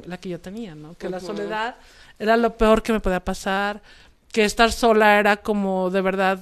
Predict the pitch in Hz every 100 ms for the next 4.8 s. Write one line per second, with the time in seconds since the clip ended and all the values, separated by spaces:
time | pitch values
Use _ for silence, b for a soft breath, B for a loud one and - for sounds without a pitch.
0 | - 202 208 214 180 - 202 202 196 190
1 | 202 196 190 196 202 190 208 196 190 220
2 | 190 b b b b b 214 220 277 320
3 | 220 214 202 208 202 190 - B - 185
4 | 185 185 - 190 202 190 180